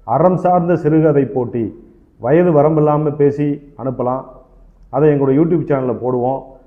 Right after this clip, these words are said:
அதிகமா லைக்ஸ் வாங்குறவங்களுக்கு பரிசு. அதற்கான ரிசல்ட்டு முப்பத்தி ஒண்ணு அஞ்சு ரெண்டாயிரத்தி இருபத்தஞ்சு அன்னைக்கு இரவு பத்து மணிக்கு செக் பண்ணுவோன்னு சொன்னோம். அது இன்னைக்கு தான்.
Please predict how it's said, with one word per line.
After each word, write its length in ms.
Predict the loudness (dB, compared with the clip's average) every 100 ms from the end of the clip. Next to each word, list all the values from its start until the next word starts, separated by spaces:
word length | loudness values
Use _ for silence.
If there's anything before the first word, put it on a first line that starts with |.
| _
அதிகமா 500 | -8 0 2 4 4
லைக்ஸ் 320 | 4 4 0 -2
வாங்குறவங்களுக்கு 500 | -2 -2 -2 -4 -4
பரிசு. 720 | -6 -6 -8 -8 -10 -10 -14 -20 _ _ _ -6
அதற்கான 480 | -2 0 0 2
ரிசல்ட்டு 600 | 2 2 2 0 0 -2 -6 -18 -20 -20 -10
முப்பத்தி 400 | -6 -2 0 2
ஒண்ணு 500 | 2 2 0 -2 -6
அஞ்சு 640 | -6 -2 2 2 0 -4
ரெண்டாயிரத்தி 460 | -4 2 2 2 2
இருபத்தஞ்சு 360 | 0 0 -2 -2
அன்னைக்கு 540 | -4 -2 -2 -4 -6 -6
இரவு 280 | 0 0
பத்து 260 | 0 -4 -4
மணிக்கு 400 | -4 -4 -4 -6
செக் 280 | -6 -10 -8
பண்ணுவோன்னு 260 | -8 -8 -8
சொன்னோம். 280 | -10 -8 -10 -14 -20 _ _ _
அது 160 | -8 -2
இன்னைக்கு 280 | 0 0 -2
தான். 240 | -4 -6